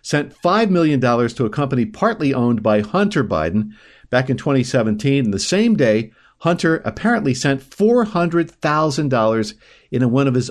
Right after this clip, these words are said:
own accounts. This guy never worked a day in his life. He tried, I guess, to do art for a time.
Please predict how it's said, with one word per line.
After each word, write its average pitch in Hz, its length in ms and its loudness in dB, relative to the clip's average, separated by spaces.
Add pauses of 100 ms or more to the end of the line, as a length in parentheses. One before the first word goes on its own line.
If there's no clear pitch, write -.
own 160 340 0
accounts. 131 560 -6
This 214 120 -4
guy 185 180 0
never 139 220 2
worked 123 320 -2
a 120 100 -4
day 131 380 0
in 127 220 -2
his 104 180 -4
life. 95 480 -4 (300)
He 135 80 0
tried, 175 360 0
I 139 60 2
guess, 120 240 -2
to - 140 -6
do 247 260 0
art 123 360 0 (680)
for 110 160 0
a 104 40 2
time. 87 460 -4